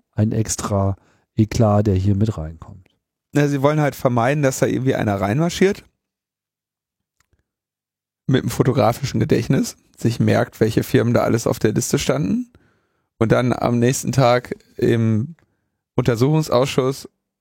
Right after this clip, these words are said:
Speaker 2: unvermittelt eine Reihe an Firmennamen runterlässt, was ja noch gar nicht so tragisch wäre, weil das ist ja nur öffentlich, wird ja aber nicht dokumentiert.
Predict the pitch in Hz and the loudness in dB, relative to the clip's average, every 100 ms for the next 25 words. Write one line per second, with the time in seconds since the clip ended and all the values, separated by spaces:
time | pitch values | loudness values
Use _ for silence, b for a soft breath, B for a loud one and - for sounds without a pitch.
0 | _ _ _ _ - 160 175 143 131 131 | _ _ _ _ 0 0 2 0 0 2
1 | 123 117 131 127 120 120 113 110 - 139 | 0 0 0 0 2 0 -2 -4 -2 0
2 | 143 117 117 110 104 120 107 110 - - | 0 0 0 -2 -2 0 2 0 -2 -6
3 | - _ _ _ _ _ - 127 - 165 | -18 _ _ _ _ _ -4 0 2 2
4 | 147 131 127 123 120 120 - 123 147 139 | 2 2 0 0 -2 -2 0 0 0 0
5 | 117 110 110 113 110 117 123 120 127 123 | 0 2 2 0 0 -2 -2 -2 0 2
6 | 120 139 151 131 131 139 120 110 107 107 | 0 0 0 0 0 0 0 0 0 0
7 | 113 - 107 101 - 120 135 | -2 -2 -2 -2 0 -2 -2